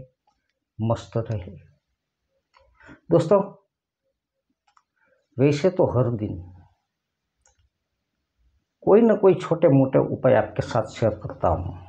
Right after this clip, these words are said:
कोई ना कोई जानकारी आपके साथ share करता रहता हूँ, मगर आज कुछ comment पढ़कर एक simple और सरल उपाय आपके साथ share कर रहा हूँ।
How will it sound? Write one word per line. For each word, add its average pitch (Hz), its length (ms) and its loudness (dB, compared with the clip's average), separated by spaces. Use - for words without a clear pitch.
कोई 175 140 6
ना 208 120 6
कोई 190 260 6
जानकारी 139 560 4
आपके 113 280 0
साथ - 280 -2
share - 240 -6
करता - 340 -4
रहता - 340 -6
हूँ, - 180 -12
मगर 160 320 6
आज 123 280 0
कुछ 208 200 2
comment 185 520 2
पढ़कर 123 520 -2
एक 196 260 2
simple 165 520 4
और 151 80 4
सरल 196 440 2
उपाय 131 280 4
आपके 117 240 -2
साथ - 280 -4
share 117 220 -4
कर 117 140 -4
रहा 120 240 2
हूँ। 160 300 0